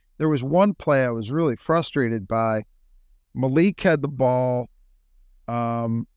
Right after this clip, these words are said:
it was in the sec-, I think it was in the second half. No, sorry, it was in the first half.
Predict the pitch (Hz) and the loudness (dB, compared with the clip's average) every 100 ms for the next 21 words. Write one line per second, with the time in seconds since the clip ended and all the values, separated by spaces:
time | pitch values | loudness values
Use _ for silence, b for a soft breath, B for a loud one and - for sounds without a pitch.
0 | 120 120 120 120 123 113 - - 120 - | -6 -2 0 0 0 -2 0 0 -2 -2
1 | 330 - 190 151 139 - 143 127 113 110 | -4 -2 -4 -4 -6 -2 -2 0 0 -2
2 | 90 - _ _ _ _ _ _ - 160 | -4 -10 _ _ _ _ _ _ 0 2
3 | 151 95 - 151 131 107 113 127 120 - | 2 0 0 2 2 0 -2 -2 -4 -4
4 | 135 123 - 95 - - | -4 -4 -8 -10 -12 -18